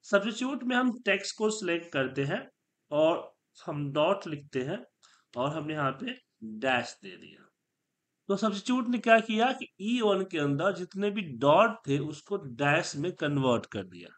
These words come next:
जितने भी डॉट थे, उसको डैश में कन्वर्ट कर दिया। अब यहाँ एंटर प्रेस करते हैं, तो आप देख सकते हैं वन टू थ्री डैश थ्री सिक्स नाइन डैश टू थ्री वन आपको दिख रहा हो।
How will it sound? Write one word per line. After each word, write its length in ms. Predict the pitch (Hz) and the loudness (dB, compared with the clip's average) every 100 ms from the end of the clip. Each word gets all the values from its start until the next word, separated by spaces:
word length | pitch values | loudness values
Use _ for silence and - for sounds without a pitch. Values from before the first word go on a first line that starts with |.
| - | -10
जितने 380 | 123 123 156 196 | -10 -6 -4 -2
भी 340 | 185 240 330 - - _ - | 0 -2 -4 -12 -20 _ -18
डॉट 520 | 120 131 160 233 240 | -4 6 10 10 8
थे, 440 | - - 165 190 262 - - | -2 2 4 4 2 -6 -14
उसको 680 | 147 151 - 165 185 247 277 - - | -12 -12 -6 0 2 2 -2 -10 -18
डैश 580 | 120 117 160 208 269 - | -8 2 4 4 2 -2
में 300 | 160 165 233 - _ - | 0 2 0 -6 _ -2
कन्वर्ट 460 | 160 156 143 127 | 0 2 2 0
कर 140 | - 107 | -4 -14
दिया। 320 | - 85 82 _ _ _ _ - | -14 -20 -20 _ _ _ _ -6
अब 60 | 143 | -2
यहाँ 220 | 180 - | -2 -2
एंटर 320 | 156 190 233 | -2 0 -2
प्रेस 280 | 240 214 208 | 0 0 0
करते 340 | - 160 143 151 | 0 -4 -2 -4
हैं, 180 | 180 | -4
तो 80 | 185 | -4
आप 80 | 170 | -4
देख 280 | 139 156 160 | -4 -6 -6
सकते 300 | 147 143 135 | -10 -6 -4
हैं 140 | 165 | -2
वन 280 | 160 139 135 | 0 0 -2
टू 120 | 156 | -4
थ्री 320 | 156 160 208 | -6 -6 -6
डैश 560 | 165 123 131 131 170 - | -8 -4 0 2 0 -4
थ्री 240 | - 135 | -8 -8
सिक्स 300 | 139 147 - | -8 -12 -10
नाइन 400 | 156 151 180 131 | -2 -2 -2 -6
डैश 380 | 110 131 165 175 - - | 0 2 2 -2 -10 -6
टू 200 | 139 139 | -6 -4
थ्री 220 | 127 117 | -4 0
वन 280 | 139 220 233 _ _ 107 | 0 0 -4 _ _ -14
आपको 320 | 104 - 151 | -14 -10 -8
दिख 220 | 127 113 | -8 -10
रहा 180 | 92 82 | -14 -16
हो। 240 | 78 _ | -20 _